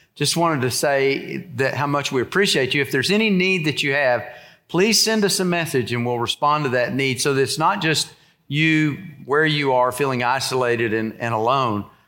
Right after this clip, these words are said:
but we want to engage with you in any way that we can. It's one of my favorite stories. Young preacher was interviewing for, uh, a job with a pulpit committee,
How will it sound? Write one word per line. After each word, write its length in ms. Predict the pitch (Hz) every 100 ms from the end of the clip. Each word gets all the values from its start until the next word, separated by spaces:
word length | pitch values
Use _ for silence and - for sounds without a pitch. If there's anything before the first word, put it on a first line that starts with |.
| _
but 120 | - 123
we 140 | 151
want 220 | 170 160
to 60 | 139
engage 460 | 120 127 131 127
with 200 | 120 113
you 160 | 120 110
in 140 | 110
any 180 | 135 156
way 220 | 139 127
that 160 | 113 113
we 120 | 110
can. 440 | - 135 120 101 - -
It's 140 | 180 -
one 100 | 233
of 80 | 196
my 140 | 143
favorite 580 | - 180 185 175 165 -
stories. 880 | - - 156 185 156 135 117 - - _ _ _ _ _ _
Young 360 | 143 143 185 180
preacher 360 | 214 226 170 156
was 180 | 139
interviewing 580 | 190 185 151 165 156 147
for, 600 | 131 156 151 139 127 107 - - _ _ _ - _ -
uh, 440 | 123 117 110 104 - - _ _ _ -
a 120 | 117
job 500 | 127 165 156 143 131
with 140 | 139
a 60 | 123
pulpit 420 | - 220 160 -
committee, 720 | 135 127 120 147 151 - -